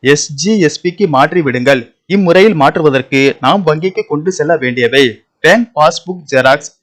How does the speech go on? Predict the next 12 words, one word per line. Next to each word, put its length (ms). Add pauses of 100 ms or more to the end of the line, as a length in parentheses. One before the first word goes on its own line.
(120)
ஆதார் 340
அட்டை 260
நகல், 540
இரண்டு 380
பாஸ்போர்ட் 540
சைஸ் 260
போட்டோ, 460 (180)
பான் 280
கார்டு 280
நகல், 380 (120)
கவரிங் 400
லெட்டர், 520